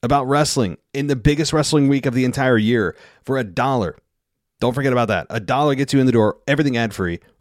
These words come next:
your Discord server at pa-, uh, patreon dot com slash W W E podcast. But also, we added a five dollar tier. We added something in between the dollar and ten dollar tier at a lot of people's requests. The,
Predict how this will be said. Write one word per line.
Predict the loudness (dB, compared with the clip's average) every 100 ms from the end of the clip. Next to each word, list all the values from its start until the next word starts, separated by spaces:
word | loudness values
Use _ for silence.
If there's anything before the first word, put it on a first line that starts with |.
| _
your | -6 -2
Discord | -2 0 0 0
server | -2 -2 -2 -4
at | -8 _
pa-, | -2
uh, | 0 0
patreon | 0 2 0 2
dot | 0
com | 0 -2
slash | 0 -2 -2 -2
W | 0
W | 0 -2
E |
podcast. | -4 -6 -4 -6 -6 -12 _ _ -20 _ _ -2
But | 0
also, | 2 2 4
we | 2 2
added | 0 0 0
a | -2
five | -2 0 2 2
dollar | 2 2 2 0
tier. | 0 0 -2 -6
We | -6 -2
added | -2 -2 -4
something | -4 -4 -2
in | -2 -2
between | -4 -2 0 0
the | -2
dollar | -2 -2 0 0 0
and | -2
ten | -2 0
dollar | 0 0 0
tier | 0 0 0 -6 _ _ _ _ -10
at | -8
a | -6 -4
lot | -2 -2
of | -2
people's | -2 -2
requests. | -2 2 0 0 -6
The, | -8